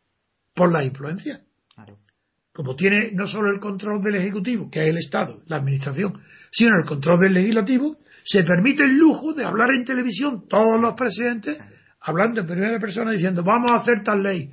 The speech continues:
Speaker 1: ¿Pero quién es usted para decir que va a hacer tal ley? Tendrá que hacerla el Legislativo, no usted. Y sin embargo, todos hablan de las leyes que preparan y que ellos harán. Claro,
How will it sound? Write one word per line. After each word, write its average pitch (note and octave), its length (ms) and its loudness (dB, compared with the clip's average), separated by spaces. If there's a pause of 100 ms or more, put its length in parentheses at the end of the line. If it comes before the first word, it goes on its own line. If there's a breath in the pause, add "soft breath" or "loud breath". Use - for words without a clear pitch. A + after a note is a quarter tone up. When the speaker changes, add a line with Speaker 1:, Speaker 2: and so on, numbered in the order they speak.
(120)
Speaker 1:
¿Pero E3+ 220 4
quién C4+ 220 4
es D#4 140 6
usted A#3+ 220 2 (320 loud breath)
para B3 240 4
decir G#3 300 0
que A#3+ 80 -4
va G#3+ 60 -4
a G3 40 -2
hacer F#3 200 -6
tal F3+ 180 -6
ley? C#4+ 380 -2 (280)
Tendrá D#3 480 -6
que D#3+ 80 -4
hacerla F3 300 -2
el G3 80 -2
Legislativo, F#3 520 -2
no G#3+ 140 -2
usted. C#4 500 -2 (580)
Y D3 80 -10
sin D3 160 -8
embargo, D#3+ 400 -6
todos A3+ 320 2
hablan A#3 280 0
de G3+ 100 -8
las E3+ 160 -6
leyes G3+ 300 -6
que F#3+ 120 -10
preparan D3+ 440 -12 (260 soft breath)
y D#3 120 -4
que F3 100 -2
ellos E3+ 180 0
harán. C3 260 -10 (360)
Claro, F3 400 0